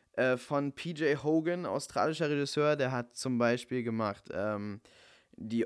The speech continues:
Hochzeit meines besten Freundes, den ich nicht gesehen habe. Wie dem auch sei, äh,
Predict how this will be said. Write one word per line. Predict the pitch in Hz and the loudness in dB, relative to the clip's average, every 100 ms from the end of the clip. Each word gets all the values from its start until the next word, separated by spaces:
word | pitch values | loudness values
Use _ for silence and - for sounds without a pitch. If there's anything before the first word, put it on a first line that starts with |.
| - | -2
Hochzeit | 135 160 - 165 147 143 | -4 -4 -4 -2 -2 -2
meines | 101 117 113 123 120 | -2 -2 -2 -4 -6
besten | - 104 104 - 120 113 | -6 -6 -6 -6 -6 -6
Freundes, | - 120 131 120 98 - | -4 0 2 0 -2 -4
den | 92 92 | -6 -4
ich | 87 104 - | -4 -6 -10
nicht | 101 104 110 117 135 131 - - | -6 -4 0 4 4 4 -2 -2
gesehen | 120 123 107 | 0 2 0
habe. | 92 80 92 123 - - - - - | -2 -4 -6 -8 -14 -20 -20 -18 -12
Wie | 127 170 | -4 2
dem | 220 214 | 4 4
auch | 175 | 2
sei, | 143 139 139 175 - | 2 4 4 2 0
äh, | 123 139 139 135 135 | 2 4 6 6 4